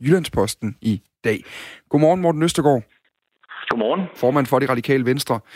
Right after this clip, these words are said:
Speaker 1: Hva-, hvad er det helt konkret, du havde forventet, at regeringen ville have leveret på nu?
Speaker 2: Jamen, det mest iøjnefaldende eksempel, det er jo, øh, spørgsmålet om en klimahandlingsplan. Da vi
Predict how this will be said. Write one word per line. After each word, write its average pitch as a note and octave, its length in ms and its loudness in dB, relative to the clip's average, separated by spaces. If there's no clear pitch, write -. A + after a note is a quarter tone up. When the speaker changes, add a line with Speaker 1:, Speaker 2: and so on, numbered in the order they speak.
Speaker 1:
Hva-, C#3 160 -4
hvad D#3+ 160 2
er F#3+ 40 4
det F3 100 2
helt F3+ 140 4
konkret, D3 580 0
du D3 140 4
havde B2+ 200 4
forventet, B2+ 360 0
at F#2+ 60 -4
regeringen A2+ 440 0
ville D3 140 -4
have A2+ 140 2
leveret B2+ 260 2
på A#2+ 280 0
nu? A#2 180 4
Speaker 2:
Jamen, G#2+ 300 0
det C#3 80 0
mest F3+ 260 0
iøjnefaldende C3 580 2
eksempel, A2+ 500 -4
det D3+ 200 2
er A#2+ 120 2
jo, B2+ 240 0
øh, G2+ 340 0
spørgsmålet B2+ 480 0
om G#2+ 120 0
en G#2+ 100 0
klimahandlingsplan. A2 840 0
Da - 40 2
vi C3 300 0